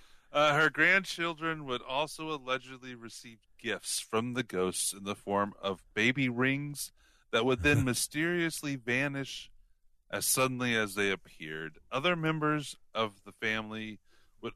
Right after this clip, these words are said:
Speaker 1: also receive various trinkets and coins that would similarly come from nowhere and then vanish again. Ackley claimed that an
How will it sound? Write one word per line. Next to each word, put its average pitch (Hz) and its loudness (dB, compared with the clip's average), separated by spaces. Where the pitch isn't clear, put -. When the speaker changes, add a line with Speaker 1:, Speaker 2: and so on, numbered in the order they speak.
Speaker 1:
also 151 4
receive 131 -2
various 113 0
trinkets 127 -8
and 98 -16
coins 131 -6
that 90 -2
would 90 -6
similarly 135 -4
come 110 -6
from 101 -12
nowhere 90 2
and 87 -6
then 85 -8
vanish 85 -2
again. 82 0
Ackley 135 4
claimed 135 0
that 117 4
an 104 -4